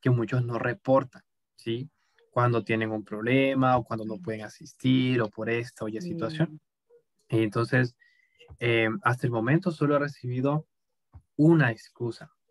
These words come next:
Speaker 1: que es la excusa de Blanca, que ya me dijo, "Esta semana, mister, no voy a entrar a clases porque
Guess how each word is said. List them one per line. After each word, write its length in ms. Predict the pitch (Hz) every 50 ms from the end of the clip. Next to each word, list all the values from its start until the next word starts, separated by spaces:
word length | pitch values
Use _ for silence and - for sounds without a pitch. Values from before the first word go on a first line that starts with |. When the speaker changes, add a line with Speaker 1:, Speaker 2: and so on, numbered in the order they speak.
| - 123 -
Speaker 1:
que 160 | - 123 120
es 60 | 120
la 60 | 123
excusa 460 | 127 127 - - 135 123 - - 131 120
de 120 | 117 110
Blanca, 500 | 101 - 117 117 117 117 110 104 - - _ _
que 100 | - 113
ya 100 | 113 120
me 140 | 127 127
dijo, 260 | 123 127 123 117 104 -
"Esta 300 | - 123 123 127 - 143 131 -
semana, 360 | - - 123 123 131 131 127
mister, 320 | 127 139 143 - - 123
no 180 | 120 117 113 110
voy 140 | 110 113 113
a 20 |
entrar 220 | 110 107 120 120 120
a 40 | -
clases 320 | - 139 139 143 - 131 -
porque 400 | - 131 123 117 - 151 151 156